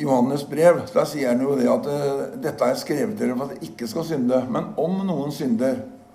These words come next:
så har vi en talsmann.» Og sånn tror jeg det er her også. Han skriver om dette, fordi det er veldig alvorlig. Det er ikke likegyldig hvordan vi snakker til hverandre og til andre. Men samtidig så er det en mulighet, og han sier jo at det,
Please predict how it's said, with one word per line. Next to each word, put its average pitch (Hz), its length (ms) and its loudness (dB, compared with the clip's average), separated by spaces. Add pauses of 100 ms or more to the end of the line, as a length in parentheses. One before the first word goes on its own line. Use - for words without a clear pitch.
så - 160 -2
har 123 180 4
vi 131 120 2
en 131 100 -2
talsmann.» 117 480 0
Og 135 120 -6
sånn 175 200 -2
tror 135 180 0
jeg 139 80 4
det 135 80 8
er 139 200 4
her 143 180 4
også. - 440 0 (520)
Han 160 160 0
skriver 139 680 0
om 160 100 -2
dette, 143 240 -2
fordi 147 220 0
det 147 100 2
er 131 240 2
veldig 175 300 4
alvorlig. 131 400 4 (260)
Det - 140 -2
er 147 80 0
ikke 214 180 0
likegyldig 143 540 0
hvordan 127 260 2
vi 139 140 -4
snakker - 400 -4
til 123 160 0
hverandre 123 420 4
og 123 140 0
til 139 160 -2
andre. 117 320 2 (840)
Men 160 240 2
samtidig 123 640 0
så 160 100 -2 (240)
er 120 80 2
det 165 140 2
en 165 320 -4
mulighet, 139 500 4
og 147 140 4
han 151 100 0
sier 156 380 -2
jo 147 100 2
at - 80 -6
det, 156 140 2